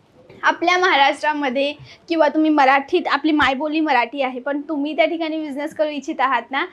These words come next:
त्या ठिकाणी जर अल-, वेगवेगळ्या भाषेचे लोक असतील, वेगवेगळ्या त्यांचे रिलिजनचे, अ, लोक असतील तर हाही एकदम प्लस पॉइंट आहे. कारण की आपले नॉर्थ इंडियाचे म्हणजे यू पी, बिहार, एम पी, उत्तराखंड, झारखंड अशा जागेवरही ह्या वस्तूची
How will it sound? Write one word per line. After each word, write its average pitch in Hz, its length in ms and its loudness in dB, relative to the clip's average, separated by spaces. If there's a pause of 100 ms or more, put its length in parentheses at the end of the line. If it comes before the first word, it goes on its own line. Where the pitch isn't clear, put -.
(280)
त्या 339 120 4
ठिकाणी 339 640 -2 (100)
जर 311 360 2
अल-, 311 260 0
वेगवेगळ्या 339 440 -2
भाषेचे 330 500 -4
लोक 277 220 -4
असतील, 269 340 -6
वेगवेगळ्या 285 460 -4
त्यांचे 294 320 -2
रिलिजनचे, 302 600 0
अ, 254 280 2
लोक 277 280 0
असतील 277 360 0 (400)
तर 370 180 6
हाही 370 460 4
एकदम 349 300 2
प्लस 302 260 2
पॉइंट 285 320 -2
आहे. 277 200 -2
कारण 285 440 0
की 269 60 -2
आपले 277 200 -2
नॉर्थ 302 340 -2
इंडियाचे 269 380 0
म्हणजे 294 460 0
यू 311 260 0
पी, 330 240 -2
बिहार, 285 440 -2
एम 285 260 -4
पी, 302 200 -8
उत्तराखंड, 269 600 -4
झारखंड 269 500 -6 (100)
अशा 370 440 0
जागेवरही 302 840 -2
ह्या 302 180 -2
वस्तूची 330 560 -2